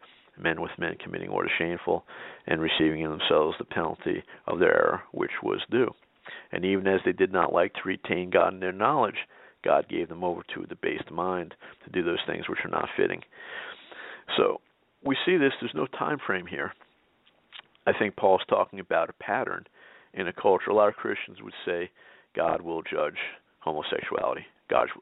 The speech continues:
God will judge sodomy. That is true. But what I just read in Romans one, Romans one is not teaching that at all, really. Romans one isn't teaching that God will judge homosexuality. And in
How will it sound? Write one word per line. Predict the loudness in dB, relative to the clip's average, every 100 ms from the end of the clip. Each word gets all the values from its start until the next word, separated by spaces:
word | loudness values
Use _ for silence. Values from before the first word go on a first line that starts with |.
| -2
God | 2 2
will | 2 -6
judge | -2 -2 -2 -2
sodomy. | 0 0 -4 -12 -16 -18 -20 _
That | 2
is | 4 -2 -2
true. | -2 -2 _ -20 -20 -20 _
But | 0 0 _
what | 4 4
I |
just | 4 -2 0
read | 0
in | 0
Romans | -4 -4 -6 -8
one, | -6 -2
Romans | -2 -2 -6
one | -6 -6
is | -6 -6
not | -6 -4
teaching | -4 -4 -4
that | -4 -2
at | 0
all, | 0 -2 _ _ -8
really. | -6 -6 -4
Romans | -2 -2 -4
one | -4 -4
isn't | -6
teaching | -4 -2 -2
that | -2
God | 2 2 2 -8 -16 -16 -10 0
will | 0
judge | 4 2 4
homosexuality. | 0 0 0 2 4 6 4 0 -16 -16 -18 _ -2
And | 0
in | 0